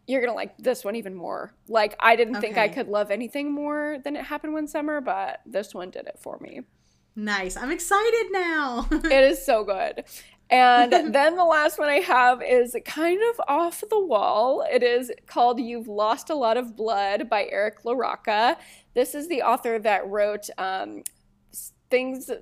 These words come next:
Speaker 1: have changed since we last spoke. Things have gotten worse since we last,
Speaker 2: Worse.
Speaker 1: last spoke. Yeah, that's the one. The titles are literally so long,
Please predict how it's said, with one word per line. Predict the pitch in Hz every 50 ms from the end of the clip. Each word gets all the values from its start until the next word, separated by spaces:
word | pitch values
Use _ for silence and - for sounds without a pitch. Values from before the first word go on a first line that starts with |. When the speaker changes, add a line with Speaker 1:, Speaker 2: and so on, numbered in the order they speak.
| _ _ _ -
Speaker 1:
have | 240 262 240 220 233
changed | - 285 240 233 233 233 233 -
since | - 262 233 -
we | 254 226
last | 226 226 226 233 233 -
spoke. | - 226 233 220 226 -
Things | 262 247 254
have | 277 214
gotten | 214 208 202 202 214 208 208 208 220 226
worse | 233 262 269 262 226 214 -
since | - - - - 247 220 202 214
we | 202
last, | 190 185 202
Speaker 2:
Worse. | 226 233 196 185 - -
Speaker 1:
last | 214 226 196 185 - -
spoke. | - - 180 170 - -
Yeah, | - 175 147 -
that's | - 80 - - -
the | 190
one. | - 82 73 - - - - - - _ _ _ _ -
The | 220 220 208 285 277
titles | 285 - - 294 339 381 392 330 214 185 - - -
are | 190 214
literally | 208 202 214 247 294 269 269
so | 247 - - 240 254 269
long, | 240 202 220 254 285 233 - - 190 185